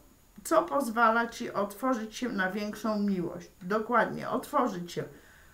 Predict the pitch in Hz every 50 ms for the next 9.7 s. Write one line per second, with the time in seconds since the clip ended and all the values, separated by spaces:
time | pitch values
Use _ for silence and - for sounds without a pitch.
0 | - - - - - 269 285 285 285 - 208 135 135 139 135 - - - - _
1 | _ _ _ _ _ - - 262 262 269 277 - - - - 185 170 170 - -
2 | - - 170 170 - - - _ _ _ - - - - - - - - - -
3 | _ - _ _ - - - - - 277 226 254 269 294 339 339 339 359 370 370
4 | - - 311 330 339 359 403 370 - - - 339 311 269 254 240 233 269 262 -
5 | - - 240 190 190 185 196 233 247 262 294 311 285 320 330 339 339 - - 247
6 | 240 233 233 226 220 202 202 220 240 254 240 302 302 - - 220 196 - - 262
7 | 208 214 196 196 - - - 294 262 254 240 196 208 226 226 - - - 208 202
8 | 190 190 190 170 175 175 - - 226 214 208 214 - - 196 - - 190 185 160
9 | 175 196 196 180 180 165 165 170 - - - - -